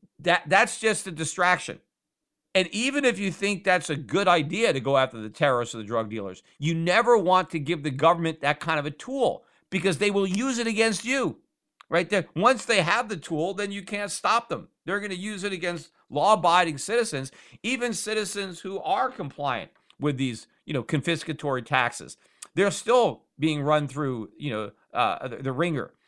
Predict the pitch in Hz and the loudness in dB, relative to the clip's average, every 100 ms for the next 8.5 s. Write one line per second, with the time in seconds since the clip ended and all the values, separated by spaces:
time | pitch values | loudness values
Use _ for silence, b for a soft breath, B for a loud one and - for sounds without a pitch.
0 | b b - 190 - - 165 - - 262 | b b 4 4 4 -6 -8 -6 2 8
1 | 226 123 - - 170 - 180 147 - 220 | 8 6 -6 -4 -4 -2 -8 -8 -2 2
2 | 240 120 90 b b - 151 202 165 190 | 2 0 -8 b b -6 -4 -4 -4 0
3 | 202 170 170 175 170 226 226 131 b b | 0 0 0 0 2 0 -2 -8 b b
4 | - 190 170 196 254 220 208 175 156 214 | -8 -6 0 0 0 0 0 2 0 -2
5 | 226 165 143 147 - _ _ _ - 151 | -2 -4 -4 -6 -12 _ _ _ -2 4
6 | 165 - _ _ _ 175 - 190 151 202 | 4 2 _ _ _ -8 2 2 6 4
7 | 196 180 180 170 156 175 - 180 170 170 | 4 -2 -2 -2 -2 -4 0 0 0 0
8 | 165 175 220 190 - | 0 0 -2 -4 -12